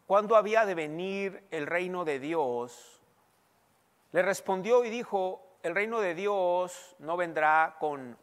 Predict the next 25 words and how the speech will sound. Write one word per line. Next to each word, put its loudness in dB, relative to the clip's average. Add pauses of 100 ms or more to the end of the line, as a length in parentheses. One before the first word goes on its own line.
(140)
advertencia". -6
En -10
otras -12
palabras, -4
el -8
reino -8
de -10
Dios -6
no -10
viene -6
con -4
mucha 0 (440)
fanfarria, 0 (380)
mucho, -14 (120)
eh, -6 (480)
muchos, 0
eh, -2 (160)
desfiles -4
y -12
cohetes 0
y -10
ruidos. -4
Y, -12 (160)
¿han -6
visto? -2